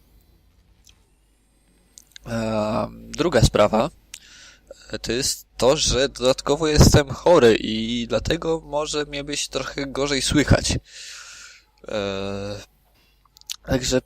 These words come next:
no, przepraszam was za to, ale nie mogę niestety zrobić nic, e, w tym kierunku, aby było lepiej. E,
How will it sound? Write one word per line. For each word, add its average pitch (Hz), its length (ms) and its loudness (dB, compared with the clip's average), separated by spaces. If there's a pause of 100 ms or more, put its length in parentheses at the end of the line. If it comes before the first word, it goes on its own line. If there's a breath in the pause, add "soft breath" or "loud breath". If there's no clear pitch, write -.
(180)
no, - 200 -14
przepraszam 135 600 0
was 120 180 0
za 147 140 -2
to, 117 300 0
ale 113 220 -2 (540)
nie - 240 -12
mogę 123 460 -2
niestety 117 580 -2
zrobić 113 840 -6 (680)
nic, 117 500 -6
e, 117 40 -10 (1300 loud breath)
w - 120 -16
tym 127 180 0
kierunku, 120 460 0
aby 110 160 2
było 107 240 -2
lepiej. - 500 2
E, - 1300 -14